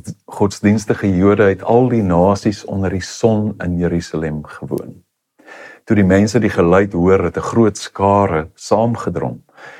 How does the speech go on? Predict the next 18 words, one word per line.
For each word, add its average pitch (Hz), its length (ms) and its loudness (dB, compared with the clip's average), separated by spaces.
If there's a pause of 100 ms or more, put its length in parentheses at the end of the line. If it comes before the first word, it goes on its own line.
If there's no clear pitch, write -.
(240)
En 98 80 2
omdat 131 220 4
elkeen 143 440 0
gehoor 95 360 0
het 104 260 -2
hoe 90 160 -4
daar 90 220 2
in 90 100 0
sy - 240 0
eie 131 240 2 (140)
taal 139 420 2
gepraat 62 560 -8
word, - 220 -10 (500)
het 87 160 -6
hulle 95 160 2
nie 117 80 2
geweet 90 560 0
hoe 87 140 0